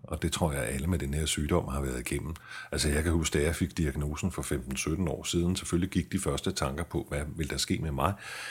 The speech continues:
Men de næste tanker, det gik på mine omgivelser, altså, hvordan ville de reagere? Kunne jeg byde dem det her?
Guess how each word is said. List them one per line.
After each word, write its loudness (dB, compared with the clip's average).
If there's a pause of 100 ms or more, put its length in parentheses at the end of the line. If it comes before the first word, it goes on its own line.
(260)
Men 4
de 0
næste 2
tanker, 2
det -2
gik -4
på -4
mine 0
omgivelser, 0
altså, -4
hvordan 0
ville 0 (140)
de 2 (220)
reagere? -2
Kunne 0
jeg 2
byde 2
dem -2
det -2
her? -2